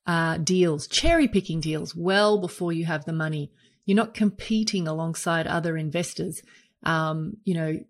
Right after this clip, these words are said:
people will supply you with deals as and when you want them. So you, you're not in that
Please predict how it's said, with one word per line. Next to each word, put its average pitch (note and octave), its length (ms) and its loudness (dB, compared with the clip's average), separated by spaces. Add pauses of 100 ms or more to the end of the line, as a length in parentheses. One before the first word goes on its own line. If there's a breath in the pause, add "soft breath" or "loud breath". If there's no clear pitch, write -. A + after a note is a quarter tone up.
people A3 300 2
will F3 180 0
supply F#3 680 -2
you D#3+ 460 0
with E3 300 -2
deals G3 580 0 (380 soft breath)
as F3 220 2
and E3+ 100 2
when E3 140 0
you D#3 120 -2
want D#3 240 -6
them. - 220 -6
So - 140 -8
you, E3 120 -2
you're F3 200 -2
not G3 180 0
in F#3+ 140 2
that E3 260 -2